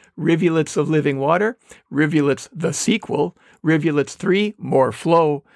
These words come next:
Rivulets four, Return of the Rivulets, Rivulets five, ten Valentines,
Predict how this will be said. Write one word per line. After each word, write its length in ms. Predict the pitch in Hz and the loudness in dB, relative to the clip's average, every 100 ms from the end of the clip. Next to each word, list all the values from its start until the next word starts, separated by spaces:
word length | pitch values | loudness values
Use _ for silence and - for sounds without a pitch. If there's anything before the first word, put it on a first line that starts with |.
| - _ | -20 _
Rivulets 500 | 180 175 180 165 - | 0 2 2 0 -4
four, 460 | - 180 180 180 - | -2 2 4 2 0
Return 540 | 139 - 175 165 165 | -4 -2 -2 0 -2
of 160 | 151 175 | -6 -4
the 100 | 147 | 0
Rivulets, 640 | 170 175 175 170 160 - _ _ | 2 2 0 -2 -6 -14 _ _
Rivulets 560 | 196 175 170 156 147 - | -2 0 0 0 -2 -2
five, 420 | 196 180 180 151 _ | 0 2 2 -2 _
ten 320 | - 170 156 | -2 0 0
Valentines, 760 | 143 160 160 139 143 135 139 139 | 2 2 2 0 -2 -4 -4 -8